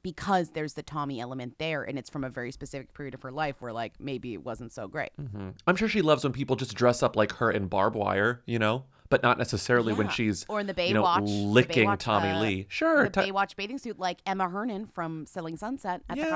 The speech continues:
Speaker 1: Casamigos party.
Speaker 2: <laughs> With Chrishell and G Flip.
Speaker 1: So who did, who did the Pam and Tommy costume? You, we always say three's a trend. So I think we had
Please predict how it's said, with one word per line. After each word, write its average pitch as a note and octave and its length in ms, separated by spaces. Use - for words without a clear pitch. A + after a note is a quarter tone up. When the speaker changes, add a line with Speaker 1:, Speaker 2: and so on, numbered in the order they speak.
Speaker 1:
Casamigos G3+ 360
party. D#3 300
Speaker 2:
<laughs> - 420
With B2+ 240
Chrishell B2+ 480
and C3 100
G - 140
Flip. - 460
Speaker 1:
So B3+ 280
who D#4 380
did, G3+ 540
who C4 200
did G#3 220
the - 60
Pam F3 240
and D#3+ 100
Tommy D3+ 240
costume? - 500
You, F3 120
we F3+ 120
always G3+ 220
say G3 140
three's D#3+ 340
a E3 40
trend. A#2 340
So C#3+ 320
I E3 40
think F#3+ 200
we F#3+ 140
had D#3 280